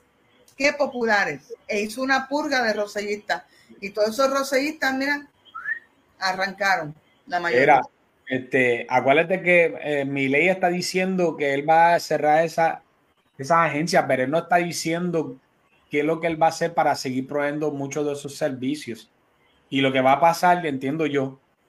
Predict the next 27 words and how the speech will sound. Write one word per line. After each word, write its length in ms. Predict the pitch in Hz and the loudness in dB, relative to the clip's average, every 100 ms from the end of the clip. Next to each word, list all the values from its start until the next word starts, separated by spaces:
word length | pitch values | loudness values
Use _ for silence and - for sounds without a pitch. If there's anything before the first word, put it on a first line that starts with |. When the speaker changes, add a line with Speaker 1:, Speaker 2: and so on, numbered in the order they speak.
| _ - | _ -12
Speaker 2:
en 120 | 123 | -6
muchos 220 | 135 165 | -2 0
de 80 | 165 | 0
esos 220 | 170 156 | 0 -2
casos 400 | 151 147 165 180 | 2 2 4 0
es 140 | 156 | 0
que 360 | - 147 147 139 | 0 -2 -2 -4
él 220 | 143 131 | -8 -2
va 380 | 139 139 151 160 | 2 4 2 0
a 200 | 147 143 | -2 -2
tener 260 | 147 151 151 | -2 -4 -2
que 160 | 165 151 | -6 -4
convocar 680 | 156 147 139 139 143 151 _ _ _ _ - | -4 -2 0 2 0 -2 _ _ _ _ -6
a, 680 | 131 131 127 123 120 - - | -2 2 2 2 0 -4 -8
a, 380 | 127 120 120 - | -6 -4 -6 -10
para 220 | 127 123 | -6 -6
poder, 340 | 127 123 123 131 | -4 -4 -2 -4
este, 680 | 135 - 151 147 143 131 127 | -4 0 2 4 2 0 -2
para 240 | 135 131 | 0 0
que 80 | 127 | 0
haya 140 | 135 | -2
empresas 640 | 151 147 147 170 170 139 - | -2 -2 0 0 0 -4 -4
que 120 | 135 | -6
puedan 320 | 131 123 143 | -4 -4 -2
llenar, 540 | 147 131 139 147 139 - _ _ | -4 -2 0 0 -4 -12 _ _
empresas 360 | 123 131 131 - | -8 -6 -4 -4
privadas 760 | 165 139 139 175 147 127 - | 0 2 4 6 4 2 -6